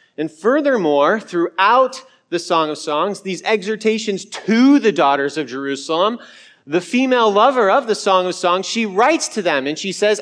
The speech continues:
"I adjure you." Does that sound important? It sounds kind of important. It's like she's teaching them, "Hey, guess what? This,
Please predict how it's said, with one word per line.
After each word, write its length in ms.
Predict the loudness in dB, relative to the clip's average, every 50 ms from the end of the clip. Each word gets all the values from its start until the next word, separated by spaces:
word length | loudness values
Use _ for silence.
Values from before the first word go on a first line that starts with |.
| 0 0
"I 140 | 2 2 4
adjure 760 | 2 2 0 0 -4 -2 2 4 4 6 6 6 4 4 4
you." 380 | 4 4 2 2 0 -2 -6 -14
Does 100 | -14 -12
that 140 | -12 -10 -10
sound 200 | -10 -10 -8 -8
important? 520 | -8 -6 -4 -4 -4 -4 -8 -12 -14 -18 _ _ _ _ _ _ _ _ _ _ _ _ _ _ _ _ _ _ _ _
It 60 | -20
sounds 280 | -14 -14 -14 -12 -14
kind 200 | -14 -14 -14 -14
of 80 | -12 -14
important. 520 | -14 -16 -12 -12 -12 -12 -12 -14 -18 -20 _ _ _ _ _ _ _ _ _ _ _ _ _ _ _ _ _
It's 120 | -16 -10 -8
like 160 | -8 -8 -8
she's 320 | -10 -8 -8 -8 -8 -8
teaching 680 | -10 -12 -2 2 2 2 2 2 0 0 0 0 0 0
them, 240 | 0 0 0 -2 -2
"Hey, 320 | 0 2 4 4 2 2
guess 320 | 2 0 0 0 -2 -2
what? 400 | 0 2 2 2 2 0 0 2
This, 480 | 6 8 8 8 8 6 4 -2 -8